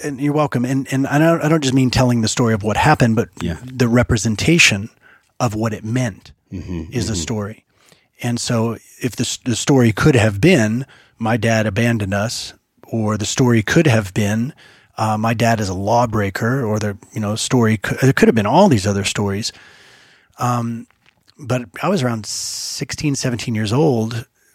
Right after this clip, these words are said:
Speaker 1: when I started to understand the connection between my internal representation of something and then my emotional state around it,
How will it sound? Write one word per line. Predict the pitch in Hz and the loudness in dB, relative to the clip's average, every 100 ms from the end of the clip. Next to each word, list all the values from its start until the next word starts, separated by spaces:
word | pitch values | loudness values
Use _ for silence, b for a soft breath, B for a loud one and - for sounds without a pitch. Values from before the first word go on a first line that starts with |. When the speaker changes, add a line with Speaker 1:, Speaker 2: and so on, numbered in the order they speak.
| - | -10
Speaker 1:
when | 120 113 | -4 -2
I | |
started | 110 - 117 107 | -2 -4 -4 -4
to | 107 | -2
understand | 113 101 - - 143 139 107 107 110 b b b b | -2 -4 -4 0 2 2 2 -2 -6 b b b b
the | 135 | -6
connection | - 113 113 127 - 120 107 | 0 2 2 4 4 4 0
between | 104 - 151 147 110 107 110 b b _ _ | -2 0 2 4 4 0 -4 b b _ _
my | 110 113 131 | -4 0 0
internal | 117 113 - 123 | 0 0 0 0
representation | 113 113 113 117 110 143 - | 0 -2 -2 -2 0 0 2
of | 113 | 0
something | - 110 - 107 107 - b b b b b _ _ | -2 -4 -2 -4 -4 -10 b b b b b _ _
and | 131 120 | -2 0
then | 120 | 2
my | 110 107 | 2 2
emotional | 104 110 123 - 104 101 - - | 2 2 2 2 0 -4 -8 -14
state | - - 104 101 - | -10 -2 -2 -2 -6
around | 110 104 101 101 | -4 -2 -2 -2
it, | 107 110 | -4 -8